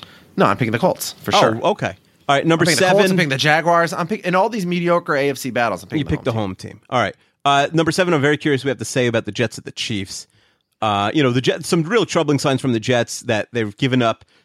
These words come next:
Speaker 2: two passes, two touchdown passes in the air, fifty yards or more. Uh, there was only three in the entire N F L last year. Darrelle Reeves already, already given up two. That's not great. Uh, they went from sacking Andy Dalton seven times to not even getting close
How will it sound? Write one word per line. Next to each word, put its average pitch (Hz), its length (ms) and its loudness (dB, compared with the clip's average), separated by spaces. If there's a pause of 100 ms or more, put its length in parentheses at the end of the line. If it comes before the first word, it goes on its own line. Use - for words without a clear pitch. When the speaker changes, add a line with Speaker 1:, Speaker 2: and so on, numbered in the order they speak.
Speaker 2:
two 226 160 -2
passes, 147 640 0 (260)
two 196 140 -2
touchdown 170 340 2
passes 127 380 0
in 120 100 2
the 120 60 2
air, 117 160 2
fifty - 280 -6
yards 104 200 0
or 117 40 0
more. 151 420 2 (420)
Uh, 113 140 2
there 117 100 2
was 117 100 2
only 127 140 2
three 135 220 -2
in 117 60 2
the 104 60 2
entire 110 220 0
N 95 120 -2
F - 120 -8
L 147 120 0
last 117 280 0
year. 113 180 0
Darrelle 107 280 -2
Reeves 95 200 -6
already, 90 300 -6
already 95 200 -4
given 87 200 -8
up - 120 -14
two. 135 180 -2
That's 104 160 -4
not 90 180 -8
great. 131 340 -2 (520)
Uh, 101 240 0
they 123 160 0
went 143 180 2
from 120 300 0
sacking 131 560 -2
Andy 123 220 2
Dalton 113 240 0
seven 135 280 0
times 113 420 0
to 107 140 -4
not 127 220 0
even 113 140 0
getting 95 180 -2
close - 560 -2